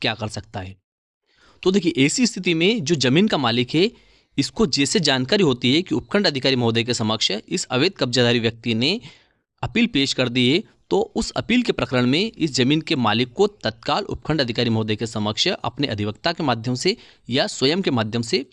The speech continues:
उपस्थित होना चाहिए, ठीक है। और उसमें जितना जल्दी हो सकता है उतने जल्दी तहसीलदार महोदय के समक्ष जो प्रकरण विचाराधीन था उस प्रकरण के रिकॉर्ड को बुलवाना चाहिए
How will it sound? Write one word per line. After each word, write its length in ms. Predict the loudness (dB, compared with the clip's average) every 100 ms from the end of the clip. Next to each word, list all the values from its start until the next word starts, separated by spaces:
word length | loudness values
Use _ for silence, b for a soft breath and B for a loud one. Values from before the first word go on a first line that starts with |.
| _
उपस्थित 480 | -12 -8 -4 -2 -4 _ _ -4
होना 220 | -2 -2
चाहिए, 260 | -2 -4 -4
ठीक 220 | -4 -4
है। 60 | -6 B B 2
और 180 | 2 2
उसमें 340 | -6 -2 0
जितना 340 | 0 -2 0 0
जल्दी 340 | 2 2 4 4
हो 140 | 4
सकता 320 | 0 -2 -2
है 160 | -2 -4 b b -12
उतने 260 | -4 2 2
जल्दी 340 | 2 2 0 0
तहसीलदार 440 | -2 -2 0 2
महोदय 260 | 0 0 -2
के 100 | -4
समक्ष 300 | -4 -4 -4
जो 120 | -6
प्रकरण 300 | -6 -4 -2
विचाराधीन 480 | 0 2 2 2 0
था 160 | 0 -2 b _
उस 140 | -4
प्रकरण 300 | -2 0 0
के 120 | 2 0
रिकॉर्ड 320 | 0 -4 -2
को 240 | 0 0 b b _
बुलवाना 400 | -2 0 2 0
चाहिए 320 | 0 2 2